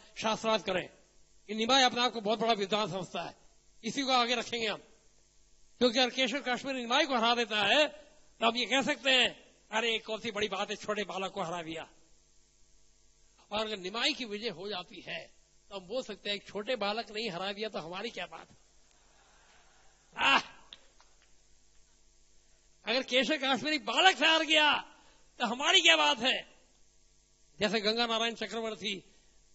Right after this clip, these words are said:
और क्या थे उनका एक और नाम था, रामचंद्र कविराज, उन्होंने परास्त किया था एक रूप नारायण सरस्वती को।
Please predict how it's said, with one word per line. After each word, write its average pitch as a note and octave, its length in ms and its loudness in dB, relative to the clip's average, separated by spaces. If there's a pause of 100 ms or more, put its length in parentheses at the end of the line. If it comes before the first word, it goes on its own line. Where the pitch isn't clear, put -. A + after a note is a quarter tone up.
(240)
और G3+ 240 0
क्या G#3+ 180 -4
थे G#3 120 -10
उनका G#3+ 180 -8
एक G#3 100 -10
और G#3+ 120 -8
नाम G3+ 180 -8
था, G3 40 -2
रामचंद्र A3+ 420 -4
कविराज, G#3 420 -2
उन्होंने A#3 220 -4
परास्त A3 320 -4
किया A3+ 160 0
था A3 140 -6
एक G#3 160 -4
रूप G#3+ 180 -12
नारायण A3 260 -4
सरस्वती G#3 420 -10
को। G3+ 160 -14